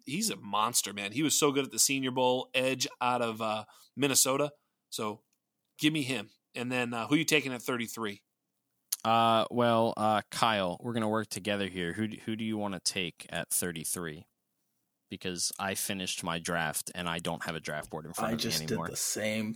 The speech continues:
Speaker 3: thing.
Speaker 2: Uh, okay,
Speaker 3: Um,
Speaker 2: great. I'm gonna
Speaker 3: Lewis,
Speaker 2: take the top
Speaker 3: Lewis Cine, the center,
Speaker 1: Yeah.
Speaker 3: the, the safety out of, um, Georgia would be a pretty good pick.
Speaker 1: Yeah.
Speaker 2: I was also thinking about the linebacker, Dean.
Speaker 3: D-, yeah,
Speaker 1: Oh,
Speaker 3: Devin
Speaker 1: yeah.
Speaker 3: Lloyd.
Speaker 2: Yeah,
Speaker 1: Lloyd
Speaker 2: Devin Lloyd,
Speaker 1: Dean.
Speaker 2: too.
Speaker 1: Yeah.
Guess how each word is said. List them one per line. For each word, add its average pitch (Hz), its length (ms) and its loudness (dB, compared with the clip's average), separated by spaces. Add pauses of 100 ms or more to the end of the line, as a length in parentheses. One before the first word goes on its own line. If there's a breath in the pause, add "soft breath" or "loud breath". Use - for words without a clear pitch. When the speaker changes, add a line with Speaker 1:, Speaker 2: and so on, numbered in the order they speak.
Speaker 3:
thing. 101 340 -6 (300)
Speaker 2:
Uh, 127 340 8
okay, 165 300 6
Speaker 3:
Um, 143 80 10
Speaker 2:
great. 127 260 8
I'm 156 180 8
gonna 160 140 12
Speaker 3:
Lewis, 190 100 12
Speaker 2:
take 160 140 10
the 139 80 4
top - 120 6
Speaker 3:
Lewis - 200 10
Cine, 175 540 8
the 131 100 6
center, 147 460 6
Speaker 1:
Yeah. - 100 2
Speaker 3:
the, 139 180 8
the 120 180 4
safety 135 500 6
out 123 180 8
of, 113 240 6
um, 107 400 0 (560)
Georgia 120 400 4
would 147 140 2
be 147 120 6
a 143 60 8
pretty 143 240 2
good 139 240 6
pick. - 440 4 (520 loud breath)
Speaker 1:
Yeah. 113 100 6
Speaker 2:
I 123 40 8
was 127 140 8
also 117 260 6
thinking 110 260 4
about 104 220 4
the 98 80 -2
linebacker, 92 600 0 (180)
Dean. 95 320 -2 (160)
Speaker 3:
D-, - 100 -14 (220)
yeah, 117 420 4
Speaker 1:
Oh, - 40 -4
Speaker 3:
Devin 127 260 8
Speaker 1:
yeah. 117 60 6
Speaker 3:
Lloyd. 123 480 6 (440)
Speaker 2:
Yeah, 113 140 0
Speaker 1:
Lloyd 107 120 4
Speaker 2:
Devin 104 220 0
Lloyd, 101 180 2
Speaker 1:
Dean. 101 80 -4
Speaker 2:
too. 95 240 -2
Speaker 1:
Yeah. 113 180 0